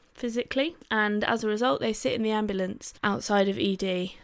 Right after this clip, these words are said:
The ambulances <laughs> can sit there for literally hours. And I think some of the waits have been, like, literally twelve hours of an ambulance just sitting outside. And then the, the patients in E D,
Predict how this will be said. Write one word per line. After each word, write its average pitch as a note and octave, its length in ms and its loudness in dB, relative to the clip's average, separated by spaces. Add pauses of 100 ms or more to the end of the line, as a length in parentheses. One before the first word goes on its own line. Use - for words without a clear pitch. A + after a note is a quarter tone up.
(280)
The A#3+ 160 4
ambulances A#3 680 2
<laughs> - 80 -8
can G#3+ 100 -4
sit - 260 -4
there G3 160 -4
for G3 140 -10
literally G3 540 -4
hours. G3 440 -2
And A3 120 -2
I A#3 80 2
think A#3+ 280 -2
some A#3 280 2
of A3 220 -2
the G#3 340 2
waits G3 420 0
have - 160 -12
been, G3+ 220 0
like, - 340 -8
literally G#3 320 -4
twelve G#3 320 0
hours A#3 460 2 (420)
of G#3 100 -4
an G3+ 80 0
ambulance G#3 400 0
just - 200 -6
sitting - 240 -4
outside. A3 560 -2 (560)
And A3 180 2
then G3+ 360 2 (280)
the, F#3+ 640 0 (400)
the G#3 140 -2
patients G#3+ 540 -2
in G3+ 320 -2
E G3 200 0
D, G3+ 460 -2